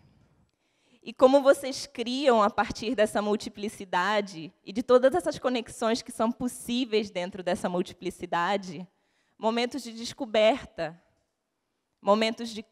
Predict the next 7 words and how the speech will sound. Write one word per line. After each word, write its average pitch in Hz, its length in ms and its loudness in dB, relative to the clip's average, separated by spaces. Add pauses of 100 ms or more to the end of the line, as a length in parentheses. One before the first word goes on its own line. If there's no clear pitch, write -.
(160)
de 226 320 -4 (160)
criação 214 1080 0 (1700)
e 247 80 0
momentos 285 380 6
de 277 80 0
aceitação 254 1000 0 (520)
que 247 240 -6